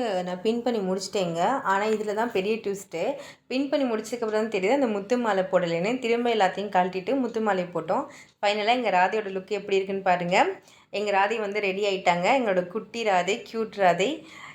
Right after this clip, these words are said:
இந்த வீடியோ உங்களுக்கு பிடிச்சிருந்தா நம்ம சேனலை சப்ஸ்கிரைப் பண்ணிக்கோங்க.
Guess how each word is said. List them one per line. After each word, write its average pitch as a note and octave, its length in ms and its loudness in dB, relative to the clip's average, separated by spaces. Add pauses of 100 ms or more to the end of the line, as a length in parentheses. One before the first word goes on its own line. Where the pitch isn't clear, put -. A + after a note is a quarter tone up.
(400)
இந்த B3+ 220 0
வீடியோ C#4+ 200 -2
உங்களுக்கு A3+ 240 -4
பிடிச்சிருந்தா F#3 440 0
நம்ம G#3+ 220 -2
சேனலை F#3+ 360 -2
சப்ஸ்கிரைப் A3 500 -2
பண்ணிக்கோங்க. G3 440 -2